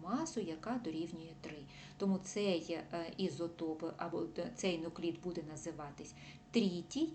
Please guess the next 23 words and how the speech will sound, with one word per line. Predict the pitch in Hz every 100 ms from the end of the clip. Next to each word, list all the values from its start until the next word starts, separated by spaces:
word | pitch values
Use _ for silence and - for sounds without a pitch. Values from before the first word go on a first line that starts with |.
| - - -
атомна | 190 185 160 151 143 147
маса | 190 262 302
його | 285 277 269
дорівнює | 226 156 156 156 180 170 175
три. | 165 147 127 - - - -
На | 196
Землі | 220 254 339
трапляються | 392 262 240 269 262 247
тільки | 240 339 370 330
два | 196 180 160 156
нукліди | 156 170 160 160
гідрогену: | 165 160 160 160 156 156 156 -
протій | 185 170 190 233 320
та | 330 185 190
дейтерій. | 208 208 - 170 151 143 143 - - -
Протій — | 170 180 175 165
це | - 165
перший, | - 170 156 - 151
який | 147 156
має | 151 143 143
атомну | 175 220 233 160 147
масу | 147 156 - 185
один. | - 180 160 147